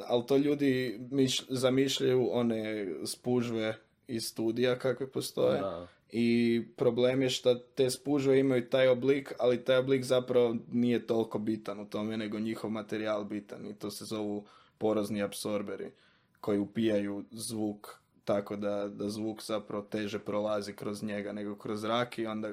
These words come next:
Speaker 1: onda se više energije tamo disipira. Ali je... a stvar je druga, druga vrsta akustičkih elemenata je, recimo, a, difuzori koji su,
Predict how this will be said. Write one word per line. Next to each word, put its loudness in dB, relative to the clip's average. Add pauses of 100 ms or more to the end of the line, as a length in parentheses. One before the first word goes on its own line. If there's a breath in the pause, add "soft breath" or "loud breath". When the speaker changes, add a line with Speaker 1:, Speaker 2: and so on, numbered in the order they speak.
(160)
Speaker 1:
onda -6
se -10
više -6
energije -6
tamo -8
disipira. -8 (480 soft breath)
Ali 2
je... -2 (480)
a 2
stvar 2
je 2
druga, 2 (160)
druga -4
vrsta 2
akustičkih -6
elemenata 0
je, 0
recimo, -6 (720 soft breath)
a, -2 (460)
difuzori 0 (160)
koji 2
su, 0